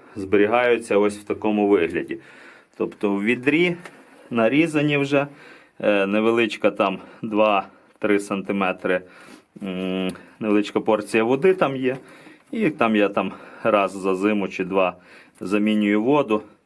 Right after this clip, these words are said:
Ось, і вони ось так зимують. Тобто вже,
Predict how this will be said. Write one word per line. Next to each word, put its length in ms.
Ось, 320
і 40
вони 200
ось 180
так 240
зимують. 640
Тобто 320
вже, 340